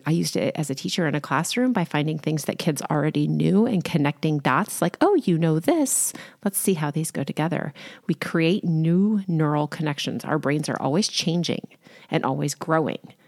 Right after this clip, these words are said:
which is great news. Because if your story has been that I'm anxious and I'm stressed and I'm not capable, you just change your brain. You do it all the time without having to think about it. When we focus our brains on the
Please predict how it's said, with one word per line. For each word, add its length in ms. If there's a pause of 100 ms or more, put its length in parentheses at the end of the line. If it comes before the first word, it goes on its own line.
(100)
which 160
is 80
great 480 (120)
news. 520 (520)
Because 220
if 140
your 80
story 340
has 180
been 220
that 160
I'm 160
anxious 500
and 80
I'm 140
stressed 540
and 80
I'm 80
not 160
capable, 580 (400)
you 80
just 240
change 340
your 60
brain. 300 (880)
You 80
do 160
it 60
all 120
the 60
time 380 (580)
without 400
having 220
to 60
think 200
about 240
it. 100 (1400)
When 140
we 100
focus 380
our 120
brains 500
on 100
the 100